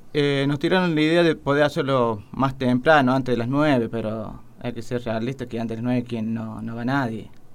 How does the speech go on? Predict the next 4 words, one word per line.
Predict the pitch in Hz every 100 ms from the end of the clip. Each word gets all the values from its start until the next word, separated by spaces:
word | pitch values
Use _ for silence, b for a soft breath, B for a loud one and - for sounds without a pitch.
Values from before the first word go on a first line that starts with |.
| b b b b b b -
Eh, | -
tampoco | - 113 123 123
podemos, | 120 113 117 110 104 - -
eh, | - 101 101